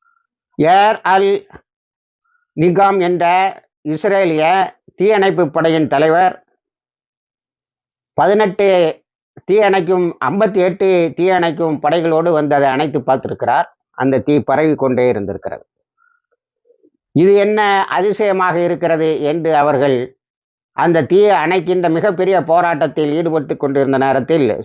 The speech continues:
சைரன்கள் ஒலித்திருக்கின்றன, "இன்னும் அதிகப்படியான ஏவுகணைகள் உங்களை நோக்கி வருகிறது" என்று.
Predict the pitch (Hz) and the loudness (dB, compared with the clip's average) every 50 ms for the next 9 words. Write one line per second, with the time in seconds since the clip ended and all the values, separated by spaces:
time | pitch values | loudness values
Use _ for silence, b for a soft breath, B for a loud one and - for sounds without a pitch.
0 | - - 147 165 190 190 185 185 170 156 156 151 143 135 120 - - 123 139 160 | -4 -2 0 2 2 2 2 0 0 0 0 0 0 -2 -4 -6 -6 -6 -4 -4
1 | 165 - 175 147 135 107 135 127 127 127 123 120 117 113 107 - 107 117 131 143 | -4 -4 -4 -4 -4 -4 -4 -4 -4 -2 -2 -2 -2 -2 -4 -4 -2 -2 0 2
2 | 143 135 131 120 117 120 143 156 151 147 147 135 139 139 135 127 123 117 113 98 | 2 2 2 2 2 2 2 2 0 0 0 0 2 2 2 2 0 0 -2 -4
3 | - _ _ _ _ _ _ _ _ - 120 139 151 165 165 143 143 135 139 139 | -6 _ _ _ _ _ _ _ _ -4 -2 0 2 2 2 2 2 0 0 2
4 | 131 135 131 120 127 139 131 127 131 131 123 123 135 135 110 - 123 123 117 113 | 2 2 2 2 0 0 0 0 0 0 0 0 -2 -2 -2 -2 -2 0 -2 -2
5 | - 113 117 127 131 117 117 113 110 110 120 110 98 92 - - - | -4 -4 -2 -2 0 0 0 0 0 0 0 0 -2 -4 -6 -10 -14